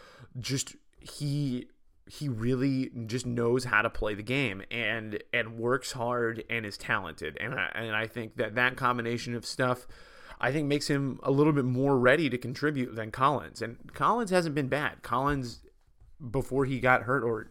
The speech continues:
I mean, not before he got hurt, still averaging two blocks a game, two steals a game. He's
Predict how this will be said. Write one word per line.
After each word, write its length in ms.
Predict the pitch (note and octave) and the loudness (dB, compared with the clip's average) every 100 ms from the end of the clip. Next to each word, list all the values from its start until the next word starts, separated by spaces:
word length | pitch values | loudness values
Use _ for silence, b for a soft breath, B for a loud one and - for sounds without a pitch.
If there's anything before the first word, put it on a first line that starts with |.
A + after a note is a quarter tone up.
| C3 | -8
I 40 | |
mean, 160 | B2 A2+ | -6 2
not 180 | C#3+ B2 | 2 2
before 220 | B2 C3+ | -2 0
he 80 | A2+ | 0
got 160 | G2 | -2
hurt, 260 | A2+ A2+ - - | -2 -4 -6 -16
still 640 | - - D3+ C#3+ A2 A#2 B B B D3 B | -14 -2 2 4 4 0 B B B -18 B
averaging 680 | A#2 C3 C#3 B2+ C3+ C3 A#2 b b b b - - | 4 4 2 0 -2 -2 -4 b b b b -20 -12
two 180 | - D3 | -4 -2
blocks 380 | C3+ C3+ C#3+ - | 4 4 4 -2
a 40 | |
game, 380 | A#2+ C3 D3+ D3+ | -2 0 2 0
two 160 | - A#2+ | -2 -6
steals 480 | - D3+ D#3+ D#3 | -4 2 2 2
a 60 | B2 | 0
game. 400 | A#2 C3 C3+ B2+ | 0 0 0 -2
He's 180 | A#2 | -4